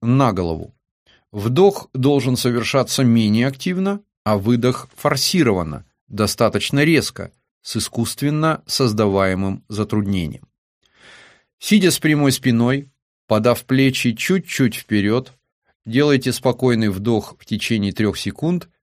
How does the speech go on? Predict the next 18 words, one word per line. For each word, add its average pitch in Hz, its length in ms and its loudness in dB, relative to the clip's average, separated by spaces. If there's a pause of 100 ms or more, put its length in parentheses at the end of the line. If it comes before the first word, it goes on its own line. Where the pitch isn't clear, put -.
(220)
и 135 100 -4
с - 80 -4
силой 143 380 0
выдыхайте 104 840 -2
в - 80 -20
течение 87 460 -4
шести. - 440 -10 (920)
Напряжение 127 580 0
мышц 131 400 2
языка 110 480 0
и 98 80 0
гортани 135 640 -2 (380)
позволит 151 500 0
создать 127 520 2
вам 135 360 0
необходимое 113 840 0
сопротивление 95 800 -4
воздуху, 147 600 -4